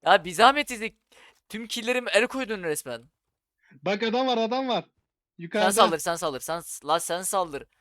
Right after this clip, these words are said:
Speaker 1: Sanki
Speaker 2: Yukarıda
Speaker 1: gözlerin
Speaker 2: diyorum.
Speaker 1: Lan y-, tamam.
Speaker 2: <laughs>
Speaker 1: Allah Allah.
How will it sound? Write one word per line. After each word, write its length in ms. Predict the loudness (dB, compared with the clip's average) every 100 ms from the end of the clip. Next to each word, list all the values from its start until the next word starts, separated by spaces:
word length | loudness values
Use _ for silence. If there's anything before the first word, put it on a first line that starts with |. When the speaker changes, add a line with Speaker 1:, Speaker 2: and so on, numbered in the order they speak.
| _ _ _ _ _ _ _
Speaker 1:
Sanki 240 | -6 -4 -4
Speaker 2:
Yukarıda 260 | 0 0 2 -2
Speaker 1:
gözlerin 140 | -2
Speaker 2:
diyorum. 480 | -2 0 0 -4 -12 _ _ _ _ _ _ _ _ 4
Speaker 1:
Lan 100 | 4
y-, 360 | 4 -4 -16
tamam. 540 | 2 4 8 6 6 -8 -10 -10 _ -12 -8
Speaker 2:
<laughs> 500 | -10 -10 -14 -14 -4
Speaker 1:
Allah 280 | -2 2 0
Allah. 600 | 2 2 4 4 0